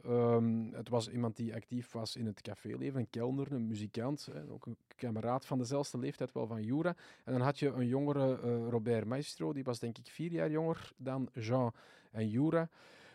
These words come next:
Die zou gebuist zijn geweest voor zijn examens geneeskunde en zocht ook een manier om, om betekenis te geven aan zijn leven wellicht, hè. Maar hij, hij was bereid om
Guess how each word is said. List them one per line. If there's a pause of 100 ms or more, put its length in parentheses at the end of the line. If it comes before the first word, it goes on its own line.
(120)
Die
zou
gebuist
zijn
geweest
voor
zijn
examens
geneeskunde
en
zocht
ook
een
manier
om,
om
betekenis
te
geven
aan
zijn
leven
wellicht,
hè.
Maar
hij,
hij
was
bereid (300)
om